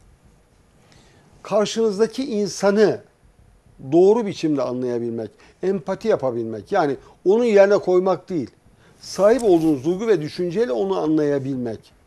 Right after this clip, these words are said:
olaylara onun penceresinden bakabilmek,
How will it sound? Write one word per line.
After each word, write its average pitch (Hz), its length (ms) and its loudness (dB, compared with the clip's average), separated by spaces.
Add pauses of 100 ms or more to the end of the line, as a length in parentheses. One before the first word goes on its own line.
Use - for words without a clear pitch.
(680)
olaylara 214 500 4
onun 226 320 -2
penceresinden 190 1120 2
bakabilmek, 120 800 -6